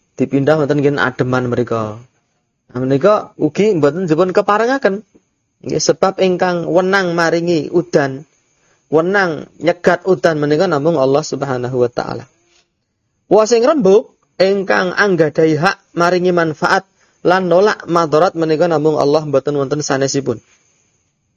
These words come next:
Pramila saking menika kita sedaya mboten dipun keparengaken donga dumateng sakliyane Allah. Tanian ingkang ang-, angka kalih, anna. Nggih, bilih man sapa wong da'a ghairallah,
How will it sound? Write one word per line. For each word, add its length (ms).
Pramila 320
saking 320
menika 320
kita 240
sedaya 320
mboten 240
dipun 320
keparengaken 640
donga 320
dumateng 480
sakliyane 640
Allah. 320
Tanian 480
ingkang 320
ang-, 160
angka 320
kalih, 400
anna. 560
Nggih, 400
bilih 400
man 400
sapa 320
wong 240
da'a 400
ghairallah, 720